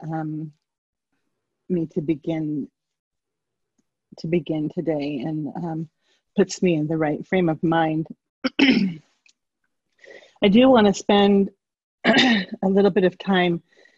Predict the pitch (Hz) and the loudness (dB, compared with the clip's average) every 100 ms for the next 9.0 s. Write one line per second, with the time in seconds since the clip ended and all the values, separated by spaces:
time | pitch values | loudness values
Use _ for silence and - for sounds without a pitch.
0 | _ _ _ 208 196 185 196 196 190 185 | _ _ _ 0 2 4 2 2 -2 0
1 | 185 180 - 175 170 - 202 185 175 165 | 0 -2 -4 -4 -4 -2 0 2 2 0
2 | _ _ - _ _ - 180 175 175 175 | _ _ -20 _ _ -8 -4 -4 -4 -6
3 | 233 _ _ _ _ _ _ - 175 170 | -10 _ _ _ _ _ _ -2 0 0
4 | 175 180 185 - 175 170 170 175 165 170 | -2 -4 -4 -2 0 2 0 0 -2 -2
5 | - _ _ _ - 185 156 190 185 175 | -6 _ _ _ -2 -2 -2 -6 -4 -2
6 | 180 180 175 165 - 165 - 175 165 - | 0 0 -2 -2 -4 -6 -4 -2 -2 -4
7 | 175 175 170 165 - _ - _ _ _ | -4 -2 -2 -4 -8 _ -20 _ _ _
8 | _ _ _ _ - - - 202 190 | _ _ _ _ -6 -6 2 2 2